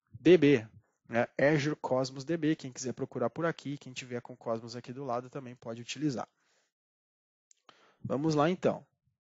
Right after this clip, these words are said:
Vamos criar aí, ele cria uma estrutura de conta, né? É um, um Azure Cosmos D B Account, que ele chama, e aí dentro desse Cosmos D B Account é onde a gente vai tá jogando os nossos bancos de dados.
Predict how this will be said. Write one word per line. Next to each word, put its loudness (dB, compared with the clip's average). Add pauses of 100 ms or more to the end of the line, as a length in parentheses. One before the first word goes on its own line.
(1040)
Vamos 2
criar 6
aí, 8
ele 2
cria 6
uma 2
estrutura 0
de -4
conta, 2
né? -2 (260)
É 0
um, -4
um -10
Azure 2
Cosmos -2
D -2
B -2
Account, 2
que -4
ele -2
chama, -2 (320)
e 4
aí 6
dentro 4
desse -2
Cosmos -2
D 4
B 0
Account -2
é 0
onde -2
a 0
gente -4
vai 4
tá -2
jogando 0
os -6
nossos -2
bancos -4
de -10
dados. -6